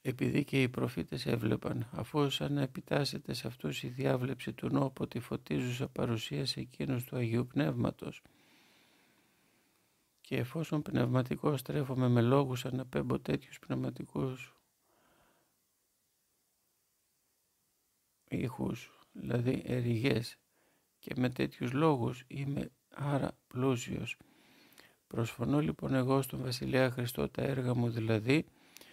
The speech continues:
τις περί Χριστού προφητείες μου, γιατί έργο του προφήτη να λέει και να συνθέτει προφητείες. Αυτόν που η προγραφή κάλεσε αγαπητό, το προήμιο καλή του παρόντος Βασιλέα,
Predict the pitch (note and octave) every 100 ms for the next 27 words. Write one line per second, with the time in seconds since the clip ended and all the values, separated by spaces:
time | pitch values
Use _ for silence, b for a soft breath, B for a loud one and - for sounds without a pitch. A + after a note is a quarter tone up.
0 | B B - B2 - C3+ B2 C#3+ B2+ -
1 | D3 C#3 C3 C#3+ C3+ C#3+ C3+ C3 B2+ B2+
2 | - C#3 C3+ C3 - - A#2+ - - C3
3 | B2+ C3 C3 - A#2+ B2+ B2+ A#2+ C3+ B2
4 | - B2+ B2 B2 B2+ A#2 A2+ - b b
5 | b b b b b b b b - B2
6 | B2+ - D3+ D3 C#3 - C#3+ B2 B2 A#2+
7 | - E3 C#3+ - C#3+ C#3 C3 C3 A#2+ B2
8 | B2 C3+ C#3+ - B2 B2+ C3+ C#3 C3+ B2+
9 | B2+ B2 C#3 B2+ - A#2 B2+ A#2+ A#2 A#2+
10 | A#2 C3+ C#3+ B2+ A2+